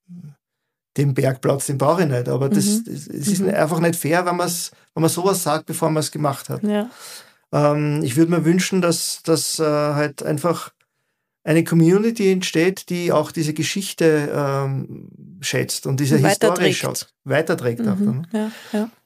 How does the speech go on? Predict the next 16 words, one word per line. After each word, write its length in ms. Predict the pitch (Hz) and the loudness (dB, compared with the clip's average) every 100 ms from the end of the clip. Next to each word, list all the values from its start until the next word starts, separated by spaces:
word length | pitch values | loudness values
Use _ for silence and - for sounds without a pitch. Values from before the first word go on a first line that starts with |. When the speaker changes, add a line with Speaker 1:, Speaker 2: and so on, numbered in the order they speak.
| - | -2
Speaker 1:
Weil 400 | 135 135 139 143 | 0 2 0 0
es 220 | 151 143 | 0 0
ist 140 | 165 | 0
ja 100 | - | 0
nicht 180 | 156 156 | 0 2
nur, 360 | 156 160 156 156 | 4 4 2 0
es 100 | 127 | -2
ist 60 | |
ja 80 | 160 | 0
nicht 260 | 160 143 160 | 0 0 -2
nur 100 | 156 | 0
der 120 | 151 | 0
älteste 340 | 139 160 - | 0 -2 -4
Golfplatz 500 | 147 143 156 175 170 | -2 -2 0 -2 -2
in 80 | 165 | -2
Österreich, 680 | 151 156 165 170 180 175 | -2 -2 -4 -4 -4 -10